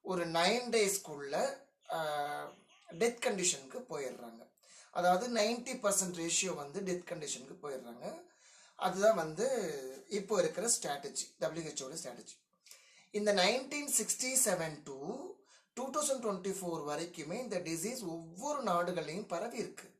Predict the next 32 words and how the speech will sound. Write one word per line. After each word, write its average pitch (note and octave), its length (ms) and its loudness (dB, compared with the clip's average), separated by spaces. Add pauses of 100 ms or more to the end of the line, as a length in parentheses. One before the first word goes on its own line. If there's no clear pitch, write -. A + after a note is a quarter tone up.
(460)
அதை F#3+ 260 4
வந்து G#3 320 2
கண்ட்ரோல் A3 440 0
பண்ணியிருக்காங்க. D#3 500 -4
இப்போ G3+ 220 -2
வந்து G#3 240 0
ஒரு A3+ 140 2
பத்து F3 320 0
கேஸ் C4 320 0
பரவுது, F3 200 2
ஒரு D#3 140 -4
எக்ஸாம்பிள், E3 360 -2
ஒரு D#3 120 -8
பத்து F3 240 -4
கேஸ் B3 320 -2
பரவுதுன்னா D#3 580 -4 (540)
ஒரு A3 220 6
ஆறு A3+ 360 12
கேஸ் - 500 4 (340)
டெத்து, F3+ 460 -2 (200)
நாலு G3+ 380 6
கேஸ்ல G3 640 4
வந்து F3 280 0 (360)
ரெ-, E3 280 6
நாலு F#3 260 2
கேஸ் G3 280 2
ரெக்கவர்டு. D#3+ 480 -2 (960)
So, A#3 280 8
அதுலேருந்து G3 360 6
அவங்க G#3 280 8
மீண்டு G3 320 2
வந்துடுறாங்க. C#3 520 -6